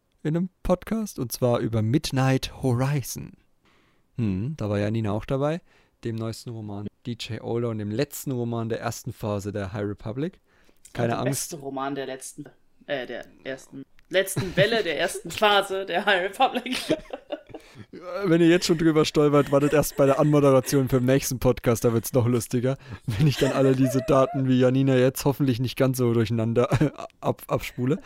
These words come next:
Speaker 1: Äh, ja, also freut euch auf jeden Fall darauf und, äh, ja, Janina hat ja schon gespoilert, dass es der beste ist. Ähm, das kommt auch im Podcast sehr gut raus, also freut euch schon mal darauf und bis dahin, vielen Dank fürs Zuhören und bis zum nächsten Mal. Ciao.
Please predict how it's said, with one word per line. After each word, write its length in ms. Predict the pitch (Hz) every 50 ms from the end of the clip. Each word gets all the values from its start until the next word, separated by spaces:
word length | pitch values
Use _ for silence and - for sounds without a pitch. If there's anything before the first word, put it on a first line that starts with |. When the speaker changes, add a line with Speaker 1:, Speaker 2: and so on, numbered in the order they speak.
| - - - - - 101 - _
Speaker 1:
Äh, 240 | - 123 120 - -
ja, 180 | 127 104 87 - - _ _ _ _ _
also 240 | - 127 120 123 117
freut 220 | - 139 139 143 175
euch 60 | 147
auf 60 | 131
jeden 120 | 120 123 120
Fall 120 | 123 117
darauf 420 | 110 127 135 143 160 165 165 - -
und, 300 | 160 151 131 127 120 -
äh, 160 | 123 120 113
ja, 120 | 113 107
Janina 260 | 107 107 110 120 123
hat 60 | 120 117
ja 60 | 110
schon 120 | - 120
gespoilert, 360 | 113 107 - - 117 117 113
dass 80 | 107 104
es 100 | 104 98
der 100 | - 107
beste 320 | - 113 113 - - -
ist. 260 | 135 135 131 - - - - - - _ _
Ähm, 220 | - 120 104 107 104
das 160 | 110 - -
kommt 180 | - 143 127
auch 100 | 120 110
im 80 | 110 104
Podcast 360 | - 113 - - 117 104 -
sehr 100 | - 110
gut 160 | 104 107 104
raus, 260 | - 117 135 156 151 -
also 220 | 131 127 117 110
freut 240 | - - 120 113 117
euch 80 | 107
schon 120 | - 120 107
mal 80 | 101 92
darauf 420 | - 127 131 147 143 147 143 -
und 480 | - - 127 120 120 120 117 117 - - _ _ _ _ _
bis 180 | - 120 - -
dahin, 320 | 131 123 117 127 139 135
vielen 180 | - 139 127 120
Dank 160 | 120 110 -
fürs 160 | - 110 -
Zuhören 420 | - - 120 117 139 175 220 - - _ _ _ - - _ _ _ _
und 400 | - 131 123 120 120 117 - -
bis 260 | - 113 - - - -
zum 160 | - 123 110
nächsten 420 | 98 92 90 - - - - - -
Mal. 240 | - - - - - - _ -
Ciao. 240 | - 143 117 -